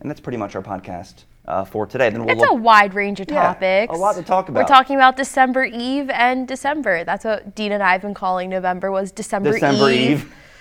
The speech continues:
Speaker 1: Nice. I like it.
Speaker 2: One of our weather watchers always calls Thursday Friday Eve when they call in. So,
Speaker 1: Makes
Speaker 2: you know,
Speaker 1: sense.
Speaker 2: we're just gonna do it for
Speaker 1: Okay.
Speaker 2: months now.
Speaker 1: All right. So December Eve and December.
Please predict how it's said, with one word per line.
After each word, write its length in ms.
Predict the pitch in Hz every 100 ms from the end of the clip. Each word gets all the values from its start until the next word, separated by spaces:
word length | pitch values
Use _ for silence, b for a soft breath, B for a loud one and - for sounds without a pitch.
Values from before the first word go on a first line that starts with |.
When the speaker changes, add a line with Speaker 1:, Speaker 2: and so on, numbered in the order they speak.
| B -
Speaker 1:
Nice. 380 | 120 120 - - b -
I 100 | 107
like 200 | 139 165
it. 160 | -
Speaker 2:
One 160 | 226 254
of 80 | 294
our 100 | 302
weather 240 | 285 277
watchers 380 | 269 254 269 240
always 260 | 240 233 233
calls 280 | 247 240 -
Thursday 380 | 226 220 214
Friday 460 | 214 - 208 202 196
Eve 280 | 185 185 185
when 140 | 196
they 100 | 190
call 360 | 185 - 185 180
in. 300 | 175 175 185
So, 540 | - 202 180 170 175 190
Speaker 1:
Makes 180 | 196 196
Speaker 2:
you 40 |
know, 280 | 190 180 185
Speaker 1:
sense. 120 | 190 208
Speaker 2:
we're 140 | 220
just 160 | 233 262
gonna 180 | 302
do 100 | 294
it 80 | 302
for 100 | 277
Speaker 1:
Okay. 80 | 277
Speaker 2:
months 320 | 277 339 -
now. 340 | 247 180 - 196
Speaker 1:
All 140 | 185 190
right. 220 | 226 127
So 140 | 147
December 460 | 127 127 165 180 196
Eve 400 | 151 143 143 139 _ _ _
and 140 | - 135
December. 500 | 123 - 117 104